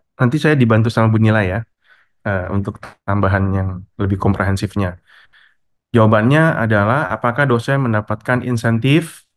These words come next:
dari program praktisi mengajar seperti tahun-tahun sebelumnya dan periode sebelumnya? Tidak ada, Bapak Ibu.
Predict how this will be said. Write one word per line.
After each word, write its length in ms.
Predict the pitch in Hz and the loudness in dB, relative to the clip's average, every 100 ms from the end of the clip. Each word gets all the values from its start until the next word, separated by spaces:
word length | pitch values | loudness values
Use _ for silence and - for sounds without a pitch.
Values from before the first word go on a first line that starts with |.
| _ _ _ _ - | _ _ _ _ -2
dari 160 | 113 123 | 2 4
program 320 | 120 120 131 | 4 2 0
praktisi 240 | 127 - | -2 -2
mengajar 640 | 123 120 117 113 139 147 156 _ | 0 0 0 2 0 0 -6 _
seperti 480 | - - 120 139 | -16 -10 -4 -4
tahun-tahun 800 | 135 123 123 120 123 120 117 113 | 0 0 2 0 -4 -4 -2 -2
sebelumnya 560 | 117 117 120 117 120 135 | -2 -2 -2 0 0 0
dan 160 | 117 113 | 0 -2
periode 160 | 117 | -2
sebelumnya? 300 | 117 110 139 151 - _ _ | -2 -2 -2 -4 -10 _ _
Tidak 160 | - 123 | -2 2
ada, 240 | 113 120 | 2 2
Bapak 480 | 107 98 - _ 95 | 0 -4 -8 _ -10
Ibu. 80 | 90 | -10